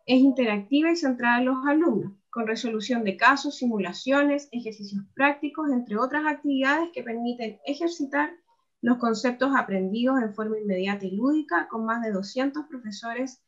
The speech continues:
de excelencia. En relación a la modalidad de estudio, para el dos mil veintiuno, eh, contamos con clases que se van a realizar de forma dual, es decir, son clases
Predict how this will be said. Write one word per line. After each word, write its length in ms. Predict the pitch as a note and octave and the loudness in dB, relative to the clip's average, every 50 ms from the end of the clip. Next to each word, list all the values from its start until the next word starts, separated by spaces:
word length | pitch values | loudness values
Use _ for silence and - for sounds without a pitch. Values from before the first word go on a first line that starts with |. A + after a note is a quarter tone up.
| _ _ _ _ _ _ - | _ _ _ _ _ _ -4
de 400 | G3+ G#3 A3+ A3+ A3+ - - _ | -2 0 2 2 0 -2 -6 _
excelencia. 840 | - A3 A#3 - - - A#3+ A3 F#3 D#3+ - - - - - - _ _ _ _ _ _ _ _ _ _ _ _ _ _ _ _ _ _ _ _ _ _ _ _ _ _ _ _ _ _ _ _ _ _ - | -6 -6 -6 -6 -6 -4 -4 -2 -4 -4 -6 -8 -14 -20 -20 -20 _ _ _ _ _ _ _ _ _ _ _ _ _ _ _ _ _ _ _ _ _ _ _ _ _ _ _ _ _ _ _ _ _ _ 4
En 120 | C4 C#4 | 6 8
relación 380 | C#4 D#4 D#4 D#4+ - - F4 F4+ | 8 8 6 4 4 4 6 6
a 60 | F4+ | 8
la 120 | F#4 F#4 | 10 10
modalidad 380 | E4 D#4+ D4+ D4 C#4+ C4+ C#4 C#4 | 10 10 8 8 6 6 6 6
de 60 | D4+ | 4
estudio, 640 | C#4+ - - A3 G3 F#3+ F#3+ G3+ A3+ C4 - - _ - | 2 -2 -4 -2 0 0 2 0 0 -2 -4 -8 _ -4
para 160 | A#3 A3 A3+ | -4 -2 -2
el 100 | A3+ G#3 | -2 -2
dos 120 | G#3+ A3+ | -2 -2
mil 160 | A#3 A#3 B3 | 0 2 4
veintiuno, 800 | A#3+ C4+ C#4 C#4+ C#4 - D#4+ D4 C4 A#3+ A#3 B3 C#4 C#4+ - - _ _ _ _ _ - | 4 6 6 4 4 4 4 4 4 4 2 2 0 0 -2 -6 _ _ _ _ _ -6
eh, 220 | G3 G#3 G#3 G3+ | -2 -2 0 0
contamos 400 | G#3 A3 A3 A3 B3 B3 C#4 C4+ | 0 0 2 4 4 6 6 4
con 220 | C#4 B3+ B3 A#3+ | 4 2 2 2
clases 360 | B3 B3 B3 B3+ - D4+ C#4 - | 2 2 2 2 0 -2 -6 -6
que 160 | - A#3 G#3+ - | -6 -6 -6 -6
se 120 | - G#3 | -4 -2
van 140 | G3+ A3 A#3+ | -2 0 2
a 80 | B3 | 2
realizar 420 | B3 A#3+ A3 G#3+ G3+ - A#3+ A#3+ A#3+ | 2 2 0 -2 -2 -2 -2 -4 -2
de 120 | A3+ A3+ - | -4 -6 -6
forma 300 | A#3+ A3+ A#3+ A#3 A3+ A#3+ | -6 -2 0 0 4 4
dual, 440 | C4+ D4 C#4+ A3 D#3+ - - - - _ | 6 8 8 6 6 4 0 -8 -16 _
es 160 | - F#3+ A3+ A#3+ | -10 -6 -4 -2
decir, 360 | B3+ C4 - - G#3+ F3+ E3+ | -2 -2 -2 -4 -6 -6 -6
son 240 | - - G3 G3 G3 | -6 -4 -6 -4 -4
clases 320 | G#3+ G3+ - - G3+ G3 | -4 -6 -6 -6 -8 -12